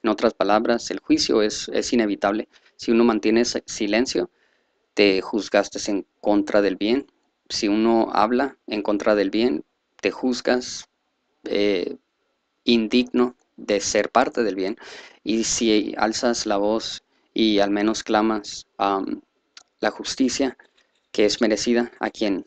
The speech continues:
le es merecida, entonces habríamos, eh, juzgadonos dignos de tomar parte en lo que es, lo que es, am, bueno. Y pues,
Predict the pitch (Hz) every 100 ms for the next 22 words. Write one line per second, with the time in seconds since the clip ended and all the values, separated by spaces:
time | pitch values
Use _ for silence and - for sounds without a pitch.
0 | - 101 101 - 113 113 127 131 127 -
1 | 104 98 107 - 101 98 98 104 101 98
2 | - - 98 98 - - 101 104 107 110
3 | 98 95 - - 98 120 117 117 - 95
4 | - 95 98 - 101 - 95 - 78 -
5 | - _ _ - _ _ _ _ - 107
6 | 101 101 - - - 110 104 90 104 104
7 | 107 - - - - _ _ _ _ _
8 | _ - - 117 127 113 - - -